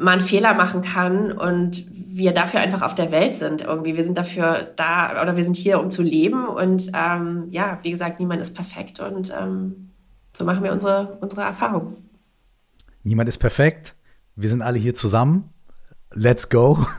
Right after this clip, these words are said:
Speaker 2: <laughs> Weißt du?
Speaker 1: Ja.
Speaker 2: Ja, das ist schon gut. Du hast, hast absolut recht.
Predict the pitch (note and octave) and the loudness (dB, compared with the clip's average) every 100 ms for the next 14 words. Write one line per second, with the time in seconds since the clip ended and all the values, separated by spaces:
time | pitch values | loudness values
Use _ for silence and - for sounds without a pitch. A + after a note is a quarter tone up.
0 | - - - D#3 E3 - - A3 E4+ E4 | -12 0 4 4 4 4 4 6 6 4
1 | D#3 - - - C#3 E3+ F3+ B2 D#3+ D#3 | 2 -2 -8 0 4 6 6 6 4 6
2 | F3 A3 E3+ A2 B2 - D3+ C#3+ D3 E3 | 6 6 6 4 2 0 -2 -2 -4 -2
3 | - C#3 C3+ F#3 | 0 2 2 2